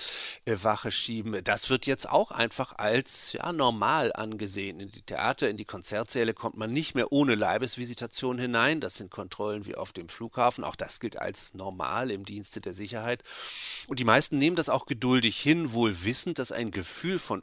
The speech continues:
Unsicherheit, äh, immer bleiben wird. Auch das gehört eben zur Normalität. Wogegen sich von Anfang an Widerstand regte, ist, dass der Ausnahmezustand inzwischen zwar aufgehoben wurde, dass aber viele Bestimmungen dieses Ausnahmezustands, die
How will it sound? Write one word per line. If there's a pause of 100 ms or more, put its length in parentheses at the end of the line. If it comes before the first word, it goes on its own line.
Unsicherheit, (500)
äh,
immer
bleiben
wird.
Auch
das
gehört
eben
zur
Normalität. (180)
Wogegen
sich
von
Anfang
an
Widerstand
regte,
ist, (440)
dass
der
Ausnahmezustand
inzwischen
zwar
aufgehoben
wurde,
dass
aber
viele
Bestimmungen
dieses
Ausnahmezustands,
die